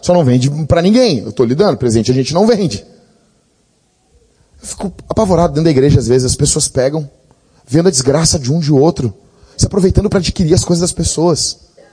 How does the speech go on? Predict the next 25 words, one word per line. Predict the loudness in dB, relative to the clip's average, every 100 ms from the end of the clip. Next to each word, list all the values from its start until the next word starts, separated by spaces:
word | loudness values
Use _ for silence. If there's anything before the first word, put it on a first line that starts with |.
| _ _ _ _ _ _
sabendo | -4 0 0
que | 0
a |
pessoa | 0 2
não | 2
tem | 2
dinheiro. | 0 0 0 0 -2 -10 _ _ -20 -20 _ -2
Neemias | 0 2 2
tá | 0
falando, | -2 -2 0
"Não, | 0 0 2
não, | 0
não, | -2
não, | -6
não. | -10 -16 _ _ -2
Eu | 0
não | 0
fiz | 0 2
isso. | 2 0 -4 -10 _ _ _ _ _ _ -4
Eu |
tive | -2 -2
cuidado. | -2 0 2 0 -4 -8 -14 _ _ _ _ _ _ _ _ _ _ _ _ _ _ _ _ -6
Eu |
tive | 0 0
cuidado." | 0 2 2 2 2